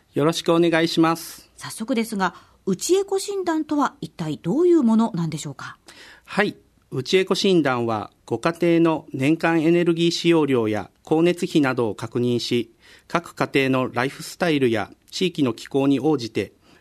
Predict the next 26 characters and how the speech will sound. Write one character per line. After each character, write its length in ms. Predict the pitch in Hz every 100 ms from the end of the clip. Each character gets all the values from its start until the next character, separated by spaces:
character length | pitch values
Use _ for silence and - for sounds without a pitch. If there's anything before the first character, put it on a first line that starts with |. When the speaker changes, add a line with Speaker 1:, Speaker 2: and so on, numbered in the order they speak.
| _ -
Speaker 1:
無 140 | 175
理 100 | 165
な 140 | 156
く 120 | 165 135
で 120 | 117
き 120 | 135
る 160 | 113 95
省 280 | - 135 160
エ 60 |
ネ 100 | 170
対 180 | 170 175
策 280 | 170 147 165
を 120 | 180
提 260 | 170 123 117
案 120 | 117
す 140 | 113
る 60 | 123
も 100 | 120
の 120 | 123
で 120 | 120 107
す。 220 | - -
Speaker 2:
は 180 | - 180
い。 100 | 165 _ - - - _ _
Speaker 1:
電 200 | 170 196
気 160 | - 147
や 200 | 104